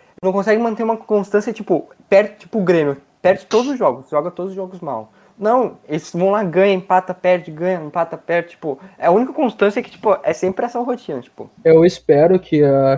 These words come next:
Speaker 2: casa de apostas, quando der Santos e Fluminense, coloque o odd lá pra quatro, quatro e meio.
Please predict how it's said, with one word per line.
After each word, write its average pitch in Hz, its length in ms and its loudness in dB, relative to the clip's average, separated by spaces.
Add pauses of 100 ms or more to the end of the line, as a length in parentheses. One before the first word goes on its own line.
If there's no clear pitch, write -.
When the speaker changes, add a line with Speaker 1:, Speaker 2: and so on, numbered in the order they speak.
(100)
Speaker 2:
casa 147 320 -2
de 151 80 2
apostas, 139 840 -2
quando 143 240 -6
der 139 420 -2
Santos 143 680 -4
e 139 160 -2
Fluminense, 135 760 -4
coloque 139 460 -2
o 147 80 2
odd 143 320 0
lá 139 160 -2
pra 151 160 -2
quatro, 135 540 -2
quatro 135 320 -4
e - 20 -4
meio. 135 340 -6